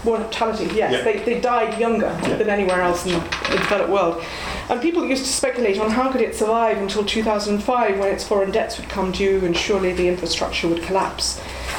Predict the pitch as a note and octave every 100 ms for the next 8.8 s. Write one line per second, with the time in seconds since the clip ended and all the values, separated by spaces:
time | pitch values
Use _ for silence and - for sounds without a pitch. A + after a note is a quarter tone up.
0 | - - D#4+ F4 B3+ A3 A3 - G3 -
1 | G3+ G#3+ F#3 F3+ G3 G3 F#3 F3+ - F3+
2 | F3 F3+ A3 G#3+ - G3 G3 G3 - -
3 | C#4 A#3 G3 G3 G3 F3 G3 G3+ - G3
4 | F#3 E3+ - - F3 - E3 - G3+ -
5 | - F3+ F3+ - G3+ F#3 G3 A3+ B3 A#3
6 | G3+ - G3+ - F#3+ F3+ F3+ F3+ F3+ F3+
7 | E3 F3 F#3 F3+ F#3 F3 E3+ - F#3+ F#3+
8 | F3 E3+ E3+ F#3+ F3+ E3+ E3+